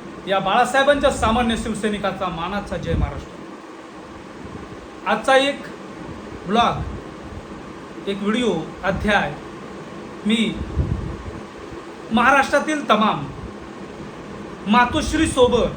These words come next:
आजही एकनिष्ठ असलेल्या शिवसैनिकांचं मनोधैर्य वाढवण्यासाठी, उंचावण्यासाठी खास बनवलेला आहे.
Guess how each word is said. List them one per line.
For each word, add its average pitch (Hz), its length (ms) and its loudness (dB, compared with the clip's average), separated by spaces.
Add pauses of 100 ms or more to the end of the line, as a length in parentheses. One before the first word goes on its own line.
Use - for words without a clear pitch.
(560)
आजही 220 580 2 (580)
एकनिष्ठ 254 640 4
असलेल्या 233 680 2 (920)
शिवसैनिकांचं 233 1000 0 (360)
मनोधैर्य 220 720 0 (500)
वाढवण्यासाठी, 208 800 0
उंचावण्यासाठी 202 880 0 (600)
खास 214 260 4
बनवलेला 160 440 -4
आहे. 135 200 -10